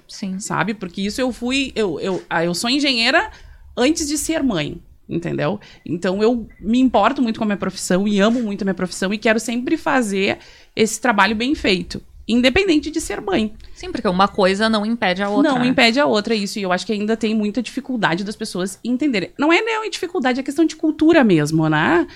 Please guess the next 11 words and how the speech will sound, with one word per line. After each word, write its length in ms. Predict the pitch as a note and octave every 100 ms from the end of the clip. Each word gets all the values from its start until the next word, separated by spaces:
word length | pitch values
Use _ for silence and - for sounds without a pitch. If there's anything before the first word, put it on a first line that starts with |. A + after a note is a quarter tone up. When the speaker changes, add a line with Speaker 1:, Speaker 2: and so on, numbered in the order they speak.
| -
Speaker 2:
Nós 280 | E3 E3+ F#3
já 120 | G#3+
somos 640 | G#3+ - G3 G#3+ D4 D4 F3
vistas 460 | F3+ G#3 - G#3
como 400 | - F3+ F#3+ F#3
a 260 | D#3+ D#3 C#3+
mãe, 540 | D#3 D3+ E3 F#3 G3
a 40 | D3+
dona 200 | D3+ D#3
de 100 | -
casa, 720 | - D3+ F3+ G#3 F#3+ E3